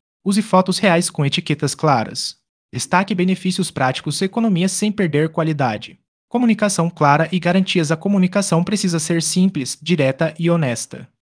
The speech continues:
Explique o que foi feito, o que não foi alterado e o que o cliente pode esperar. Inclua informações sobre políticas de devolução e contato de suporte de forma visível.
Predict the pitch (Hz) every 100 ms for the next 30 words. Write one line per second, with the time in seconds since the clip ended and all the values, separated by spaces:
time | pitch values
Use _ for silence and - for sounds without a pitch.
0 | _ - 151 170 185 - 202 220 214 165
1 | 127 - - - - 185 208 208 208 196
2 | 208 170 180 190 180 196 208 196 214 175
3 | 160 - 156 156 160 165 151 120 107 -
4 | _ _ _ 127 151 175 208 202 185 180
5 | 170 180 - 190 202 180 156 - 196 185
6 | 190 185 190 214 196 185 190 190 202 196
7 | 214 196 151 160 175 175 190 180 185 196
8 | 196 208 190 185 160 170 143 123 110 -